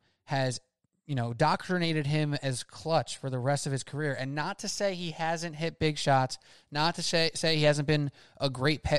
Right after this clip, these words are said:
player carrying a bad franchise in Charlotte, but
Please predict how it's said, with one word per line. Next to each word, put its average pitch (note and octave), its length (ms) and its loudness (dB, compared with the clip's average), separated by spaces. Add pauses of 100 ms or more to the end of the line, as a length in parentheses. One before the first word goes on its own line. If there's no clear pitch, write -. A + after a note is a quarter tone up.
player C#3+ 300 4
carrying C3+ 400 2
a B2+ 60 2
bad B2 260 2
franchise C3+ 500 2
in C3 60 -4
Charlotte, B2+ 500 4 (420)
but C#3 260 4